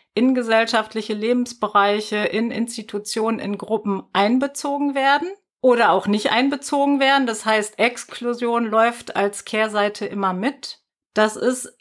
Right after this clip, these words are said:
analytisch spannend, so auf Inklusion zu gucken. Das ist aber nicht passend für eine Wertung. Also es ist überhaupt nicht richtungsweisend. Und hier, und ich denke auch für unser Thema heute,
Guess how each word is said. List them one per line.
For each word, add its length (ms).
analytisch 640
spannend, 420
so 240
auf 240
Inklusion 600
zu 180
gucken. 420
Das 260
ist 280
aber 560
nicht 840
passend 540
für 240
eine 360
Wertung. 560
Also 260
es 120
ist 160
überhaupt 420
nicht 360
richtungsweisend. 1200
Und 260
hier, 380
und 280
ich 120
denke 320
auch 140
für 120
unser 300
Thema 420
heute, 460